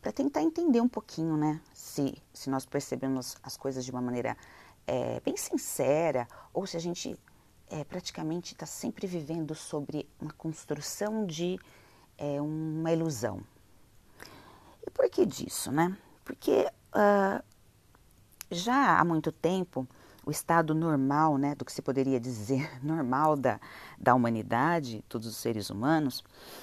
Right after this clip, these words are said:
eles vêm sendo chamados, por exemplo, assim, que existe,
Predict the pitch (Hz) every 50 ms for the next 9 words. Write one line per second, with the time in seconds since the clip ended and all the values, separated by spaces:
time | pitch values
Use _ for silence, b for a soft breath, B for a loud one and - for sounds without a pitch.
0 | B B B B B B B - 156 156 156 160 156 151 147 143 143 170 170 170
1 | 170 - - - 165 160 151 160 160 - - 165 156 160 160 160 156 151 160 156
2 | - - - 160 156 156 151 143 151 147 139 - - 151 147 - - 156 143 135
3 | 127 113 107 110 - - _ _ _ _ _ _ - _ _ - _ _ _ _
4 | - - - - - - 139 147 139 147 165 160 151 - - 156 160